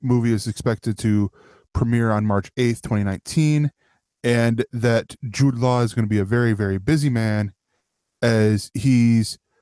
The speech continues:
already playing the role of young Albus Dumbledore in the Fantastic Beasts sequel, The Crimes of of Grindelwald, Grindelwald,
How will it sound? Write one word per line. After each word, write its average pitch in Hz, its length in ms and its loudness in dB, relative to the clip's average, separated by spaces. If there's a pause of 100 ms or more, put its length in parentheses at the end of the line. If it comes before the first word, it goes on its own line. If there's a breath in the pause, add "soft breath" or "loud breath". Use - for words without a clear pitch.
(460)
already 139 200 4
playing 135 280 2
the 127 100 2
role 123 360 2
of 104 140 -2
young 117 340 0
Albus 110 320 -2
Dumbledore 131 680 0
in 113 180 -2
the 113 100 0
Fantastic 107 560 -2
Beasts 117 380 -2
sequel, 117 360 0
The 104 100 -2
Crimes 110 460 -2
of 98 140 -4 (760 soft breath)
of 101 260 0
Grindelwald, 127 760 0 (120)
Grindelwald, 139 760 -2